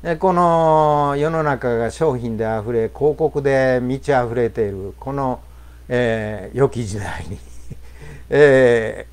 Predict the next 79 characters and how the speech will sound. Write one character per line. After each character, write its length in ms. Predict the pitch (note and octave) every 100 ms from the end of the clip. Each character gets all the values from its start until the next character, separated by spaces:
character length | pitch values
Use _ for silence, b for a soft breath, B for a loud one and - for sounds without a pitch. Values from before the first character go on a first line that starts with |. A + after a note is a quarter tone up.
| -
ー、 20 | -
定 120 | A#2
年 140 | A2
退 220 | F#2+ G2
職 200 | F#2+ F#2 F#2+
し 60 |
て、 500 | - F#3+ F#3 E3 A#2+ -
い 120 | B2
ろ 140 | A2 G2+
い 20 |
ろ 120 | G#2+
と 260 | - D3 D#3
悪 260 | A#2+ A#2
口 300 | G2+ - B2
が 160 | F#2 G#2
言 240 | A#2+ A2+
え 40 | G#2
る 100 | G#2+
と 160 | G#2
い 80 | G#2
う 40 | -
こ 140 | A2+
と 140 | -
は 160 | F#3+ E3
非 180 | B2+ A#2+
常 240 | A2+ A2
に、 320 | G#2+ C#3 C#3+ - b b b b b
え 1160 | - D#3+ D#3 D3+ D3 C3+ B2+ A#2 G#2+ G#2 G#2+ - - -
ー、 60 |
楽 200 | - D#3+
し 140 | - B3
い 40 |
こ 120 | A#3+
と 140 | - D3
で 140 | C3
ご 60 | A#2
ざ 140 | G#2
い 40 | F#2+
ま 120 | G2
す 140 | -
と 100 | G2+
い 60 | F#2+
う 60 |
こ 80 | F#2+
と 180 | B2 F#3
を 80 | D3
今 120 | A#2+
日 200 | G2 F#2+
申 60 | F2+
し 60 | G2
上 80 |
げ 80 | F#2
た 120 | -
わ 100 | F2+
け 80 | F2
で 160 | - -
す 140 | -
が、 260 | A#2 G#2+ F2+ b b b b -
え 100 | C3
ー、 20 |
そ 200 | - G3
う 20 |
だ 140 | C#3+ B2+
と 140 | B2+
思 160 | A#2+ B2
う、 260 | B2 A#2+
お 20 |
思 200 | B2 B2
い 20 | B2+
に 60 |
な 140 | A#2+ G#2+
る 100 | B2
方 260 | G#2+ A#2+
は 140 | B2 A#2
「い 200 | A#2 G#2+
い 40 |
ね」 140 | F#2+ E2
と、 400 | - - - -
<laughs> 280 | - -